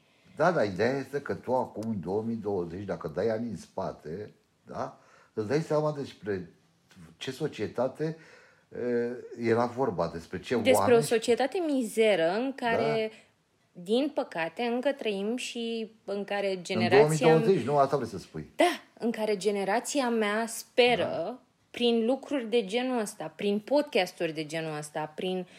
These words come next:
Speaker 2: ieșiri în stradă, prin manifestele noastre,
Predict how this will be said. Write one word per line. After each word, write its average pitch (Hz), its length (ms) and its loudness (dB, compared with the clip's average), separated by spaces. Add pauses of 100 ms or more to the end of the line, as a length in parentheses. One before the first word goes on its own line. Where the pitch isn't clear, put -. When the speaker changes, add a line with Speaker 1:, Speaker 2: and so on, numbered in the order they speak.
(140)
Speaker 2:
ieșiri 190 480 0
în 277 120 0
stradă, 214 520 -2
prin 190 280 -4
manifestele 185 960 -2
noastre, 160 640 -8